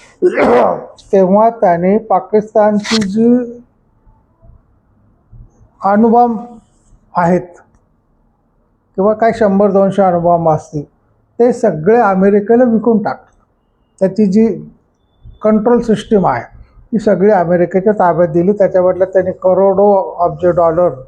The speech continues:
पाक-, अमेरिकेकडून घेतले आणि तो पाकिस्तानमधून पळून गेला.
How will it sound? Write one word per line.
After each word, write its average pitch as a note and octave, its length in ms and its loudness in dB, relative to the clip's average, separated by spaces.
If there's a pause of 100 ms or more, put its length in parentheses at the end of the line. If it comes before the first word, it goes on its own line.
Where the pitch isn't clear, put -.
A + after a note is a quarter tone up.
(500)
पाक-, E3+ 300 -2
अमेरिकेकडून F3 840 0
घेतले D#3+ 320 -2
आणि E3 220 0
तो A3 420 -2 (260)
पाकिस्तानमधून E3 840 -2
पळून A#3 360 0
गेला. B2+ 240 -4